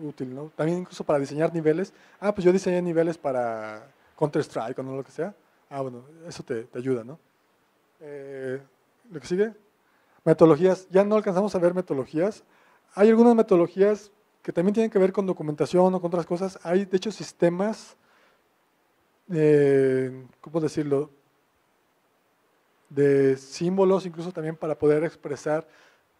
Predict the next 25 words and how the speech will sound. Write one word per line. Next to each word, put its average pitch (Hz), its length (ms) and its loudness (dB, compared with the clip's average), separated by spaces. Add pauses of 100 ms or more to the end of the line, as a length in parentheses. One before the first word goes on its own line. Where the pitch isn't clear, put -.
(140)
Por 160 80 0
ejemplo, 175 260 0
hay 175 140 0
notación 202 380 -4
musical, 143 440 -6
¿no? 170 140 -16 (840)
Sabemos 170 400 2
que 127 400 -4
si - 180 -12
ponemos 160 460 -6
la 139 120 -6
nota 143 280 -8
en 143 80 -12
tal 135 520 -4 (140)
parte 139 300 -2
del, 123 500 -10
del 117 460 -8
pentagrama, 135 580 -4 (440)
va 139 60 4
a 135 40 0
significar 131 400 -6
tal 127 200 -8
nota, 143 300 -4
etcétera, 131 320 -10
¿no? 151 180 -12